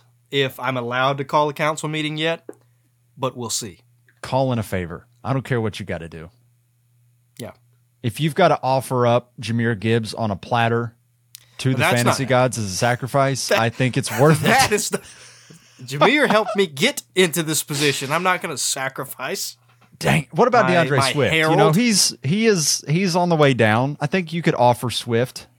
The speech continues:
Speaker 1: What about, what about Javonte? Can I <laughs>
Speaker 2: What,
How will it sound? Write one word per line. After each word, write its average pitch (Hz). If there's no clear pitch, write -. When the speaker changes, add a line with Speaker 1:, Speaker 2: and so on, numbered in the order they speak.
Speaker 1:
What 156
about, 175
what 185
about 202
Javonte? 120
Can 139
I 135
<laughs> -
Speaker 2:
What, 196